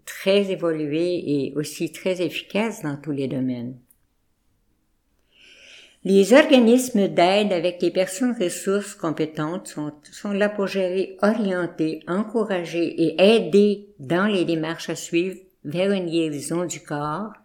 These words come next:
et un apaisement de l'esprit. L'appui des personnes compétentes devient un support nécessaire et rassurant.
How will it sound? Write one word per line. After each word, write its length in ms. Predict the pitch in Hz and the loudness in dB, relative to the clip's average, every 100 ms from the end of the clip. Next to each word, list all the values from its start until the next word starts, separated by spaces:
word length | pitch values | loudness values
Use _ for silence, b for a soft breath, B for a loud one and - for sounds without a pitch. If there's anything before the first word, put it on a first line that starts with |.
| B B B | B B B
et 260 | - 190 - | 4 4 4
un 260 | 175 160 160 | 0 2 0
apaisement 640 | 160 165 156 151 151 147 | 0 0 0 0 -2 -2
de 120 | 143 | -2
l'esprit. 520 | 127 127 - 135 123 - _ _ _ _ _ _ _ _ _ - | -2 -4 -10 -10 -10 -10 _ _ _ _ _ _ _ _ _ 0
L'appui 760 | 170 170 - 226 262 269 - | 0 2 -6 2 4 4 0
des 240 | 156 160 147 | 0 0 0
personnes 760 | - _ 247 240 - 233 226 | -10 _ -2 -2 -4 -4 -4
compétentes 680 | 202 175 165 160 160 170 165 | -6 -2 -2 -2 -4 -4 -2
devient 340 | 156 139 170 131 | -2 0 -2 -2
un 60 | |
support 400 | 160 - 175 165 | -4 -4 -4 -2
nécessaire 680 | 170 226 233 208 - 185 180 | -2 -2 -2 -4 -2 0 2
et 140 | 160 151 | 2 0
rassurant. 600 | 196 - 180 160 127 | -2 -2 -4 -4 -4